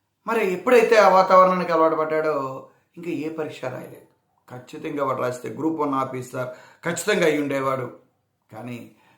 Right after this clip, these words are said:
వాడు ఈరోజు గ్రూప్ వన్ ఆఫీసర్ అయి ఉంటే,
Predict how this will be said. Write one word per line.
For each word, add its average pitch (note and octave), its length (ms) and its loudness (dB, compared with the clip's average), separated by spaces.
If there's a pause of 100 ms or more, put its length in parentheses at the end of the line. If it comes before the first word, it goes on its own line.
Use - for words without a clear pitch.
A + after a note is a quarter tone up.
(120)
వాడు A#2 420 -8
ఈరోజు B2 640 -6
గ్రూప్ B2+ 320 -8
వన్ C3 140 -4
ఆఫీసర్ B2 480 -10
అయి B2 220 -10
ఉంటే, D3 600 -6